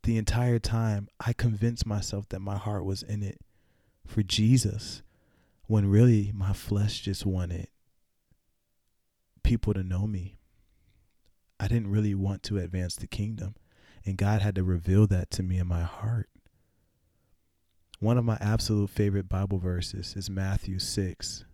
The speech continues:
verse twenty to twenty-one. It says, paraphrase, it says, "Don't lay up for yourself treasures on earth where moth and rust destroy, thieves break in and steal. Instead, lay up for yourself treasures in heaven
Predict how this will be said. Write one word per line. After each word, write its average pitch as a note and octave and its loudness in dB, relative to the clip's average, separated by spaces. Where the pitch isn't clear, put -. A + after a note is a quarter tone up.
verse F#2+ -6
twenty G2 -4
to - -16
twenty-one. F#2 -8
It G#2+ 0
says, F#2+ 0
paraphrase, G2+ 2
it G#2 -4
says, F#2+ -4
"Don't B2 0
lay C#3 4
up B2 2
for A#2 -2
yourself G2+ -2
treasures F#2+ -4
on F2+ -6
earth E2+ -10
where G2+ 0
moth G2+ 2
and F#2 -2
rust G2 0
destroy, F#2 0
thieves G2+ 0
break F#2+ -2
in F2+ -4
and F2 -8
steal. F#2+ -6
Instead, A#2 0
lay A2 4
up C3+ 2
for - 0
yourself A#2 2
treasures A#2 0
in G2+ -2
heaven G#2 -4